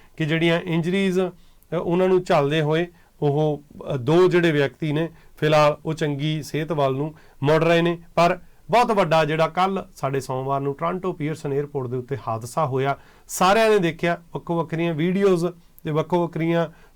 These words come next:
ਫੋਟੋਆਂ ਜਿਹੜੀਆਂ ਤੁਹਾਡੇ ਮੋਬਾਈਲਾਂ ਤੇ ਘੁੰਮ ਕੇ ਆਈਆਂ ਕੱਲ੍ਹ ਦੇ ਜਿਹੜੇ ਇਨਸੀਡੈਂਟ ਦੇ ਹੋਏ 에ਅਰਪੋਰਟ ਤੇ ਕ੍ਰੈਸ਼ ਦੀਆਂ।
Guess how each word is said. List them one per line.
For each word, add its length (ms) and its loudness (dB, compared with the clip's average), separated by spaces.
ਫੋਟੋਆਂ 360 2
ਜਿਹੜੀਆਂ 280 0
ਤੁਹਾਡੇ 260 -2
ਮੋਬਾਈਲਾਂ 400 -2
ਤੇ 120 -4
ਘੁੰਮ 240 -4
ਕੇ 140 -4
ਆਈਆਂ 280 -4
ਕੱਲ੍ਹ 220 0
ਦੇ 140 -4
ਜਿਹੜੇ 240 0
ਇਨਸੀਡੈਂਟ 420 -4
ਦੇ 100 -2
ਹੋਏ 280 0
에ਅਰਪੋਰਟ 400 4
ਤੇ 240 0
ਕ੍ਰੈਸ਼ 360 4
ਦੀਆਂ। 200 0